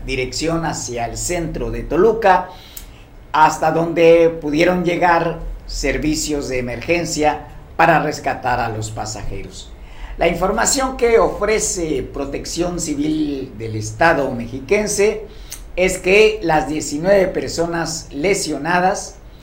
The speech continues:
de ellas, ocho fueron atendidas en el lugar de los hechos, mientras que el resto, las once restantes, fueron trasladadas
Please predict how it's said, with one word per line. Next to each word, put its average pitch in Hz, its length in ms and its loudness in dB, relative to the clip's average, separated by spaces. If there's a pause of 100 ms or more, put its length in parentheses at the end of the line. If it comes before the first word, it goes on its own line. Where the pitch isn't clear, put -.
(360)
de 131 220 2
ellas, 190 480 2
ocho 185 460 4
fueron 165 320 -2
atendidas 156 920 -2
en 127 200 -6
el 120 140 -6
lugar 131 500 0
de 139 100 -2
los 127 220 -6
hechos, 160 420 -4 (460)
mientras 226 540 2
que 196 500 2 (400)
el 135 160 -4
resto, 208 720 0
las 107 260 -4
once 185 520 -2 (640)
restantes, 202 840 -2 (1160)
fueron 254 260 8
trasladadas 175 1040 2